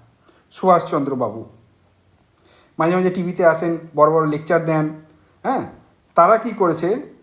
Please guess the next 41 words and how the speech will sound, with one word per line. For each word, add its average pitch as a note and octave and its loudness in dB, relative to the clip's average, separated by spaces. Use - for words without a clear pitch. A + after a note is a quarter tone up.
তারা E3 2
ছ - -4
হাজার G#3 2
পাঁচশো F3 -4
কোটি G3 -6
টাকা G#3 -2
লোন F3 2
নিয়েছে F#3 -2
আর D3+ 4
ইয়েস F3+ 0
ব্যাংকের F#3 -2
মাত্র D#3+ 0
টোয়েন্টি A#3 -2
ফাইভ F#3+ 2
পার্সেন্ট A3+ -2
ফেরত F#3 0
দিয়েছে। F#3 -4
সেভেন্টি G3 -4
ফাইভ G3 -4
পার্সেন্ট G#3 -6
হেয়ার E3+ 0
কাট G3+ -4
মানে B3 -4
সেভেন্টি F3 -4
ফাইভ G3+ -4
পার্সেন্ট G3+ -6
লোন D#3+ -4
তাদের F#3+ -4
মাফ E3+ 2
হয়ে F#3 -4
গেছে। C3+ -6
মানে E3+ 2
আপনি G3+ -2
বুঝতে G3+ -4
পারছেন A#3+ 0
যে G3+ -6
কী A3+ -8
পরিমাণে A3+ 0
জনগণের G3+ 0
টাকা, G#3 -2
আরে A3 4